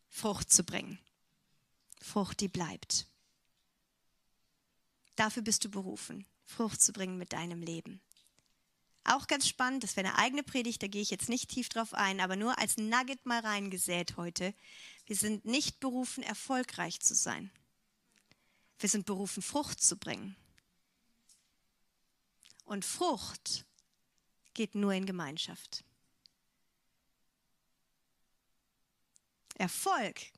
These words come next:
kannst du vielleicht, erfolgreich kannst du Sachen einzeln machen. Frucht kommt aus Gemeinschaft hervor. Du wirst befruchtet und es kommt eine Frucht hervor. Es geht nicht allein.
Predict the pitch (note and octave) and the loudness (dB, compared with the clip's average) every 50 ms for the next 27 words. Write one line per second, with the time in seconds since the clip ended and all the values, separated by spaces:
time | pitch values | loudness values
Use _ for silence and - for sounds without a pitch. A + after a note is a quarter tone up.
0 | _ _ - - G3 F#3 - - - F3+ - F#3+ F3+ E3+ F3+ - - - - - | _ _ -8 -6 -4 -4 -4 -6 -6 -6 -2 0 0 0 -2 -8 -14 -14 -8 -8
1 | F#3 - - - - G#3 A3 - - G#3 F#3+ F3 - - F#3+ F3 - - F#3+ F3+ | -8 -6 -4 0 2 2 2 2 0 -2 -2 -2 -2 -6 -4 0 0 2 2 2
2 | F#3+ E3+ - F#3+ - - F3 F3 F3 - F#3 F3+ F3+ F3 F3 - - F#3+ - - | 0 0 -4 -6 -6 -4 -4 0 0 -2 -2 -2 -8 -8 -8 -10 -10 -14 -14 -16
3 | - - - _ - - - - D4 D#4 D4 - - - - - - - - A3+ | -20 -20 -20 _ -18 -10 -2 0 0 0 0 -2 -6 -6 -8 -8 -6 -4 -4 -4
4 | A3+ - A3 - - - G#3+ G#3+ A3 G#3+ G3+ - E3+ - - - - - - - | -2 0 0 0 0 0 0 0 2 0 0 -2 -6 -6 -8 -10 -10 -10 -12 -12
5 | - - F#3 - - - _ _ _ _ _ _ _ _ _ - _ - - G3 | -10 -10 -10 -10 -12 -18 _ _ _ _ _ _ _ _ _ -20 _ -6 -4 0
6 | F#3+ - - _ G#3 F#3+ - - - F3+ - F3 - - - - F3+ F3+ - - | 0 0 -2 _ -8 -8 -8 -6 -2 -2 -2 -2 -4 -10 -8 -8 -8 -8 -8 -8
7 | F3+ F3+ - - - - - F#3+ F#3 - - F#3+ F3+ F#3 F#3 - - A3+ G#3+ - | -8 -4 -2 -4 -4 -2 -4 -4 -6 -4 -4 -4 -4 -4 -6 -8 -10 -10 -10 -10
8 | - - - - A3 - - - - F#3+ - _ _ _ _ _ _ _ _ _ | -10 -12 -12 -12 -12 -14 -16 -14 -16 -16 -16 _ _ _ _ _ _ _ _ _
9 | _ _ - - - - A#3+ A#3+ A#3+ - B3+ A#3+ - - - A3+ G#3 G3+ G3+ G#3 | _ _ -14 -12 -8 -2 -2 -2 -2 -2 -4 -4 -4 0 0 0 2 2 2 2
10 | F#3+ E3+ D#3+ E3 F3+ | 0 0 -4 -8 -14